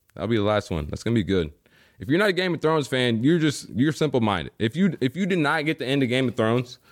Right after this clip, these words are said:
I don't know what to tell you. Like, it's obviously before our time. So if, you know,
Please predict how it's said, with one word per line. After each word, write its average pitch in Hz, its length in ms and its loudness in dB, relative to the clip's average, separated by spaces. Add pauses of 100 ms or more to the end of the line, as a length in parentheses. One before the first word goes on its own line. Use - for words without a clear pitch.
(420)
I 117 100 -2
don't 123 160 -4
know 120 140 2
what 113 220 4
to 104 60 -12
tell 95 220 2
you. 69 140 -4 (160)
Like, 95 240 -2 (720)
it's 113 160 -4
obviously 131 520 0
before 127 440 0
our 123 100 2
time. 110 480 -2 (300)
So 104 480 0 (960)
if, 135 460 -2 (120)
you 110 140 -4
know, 104 240 2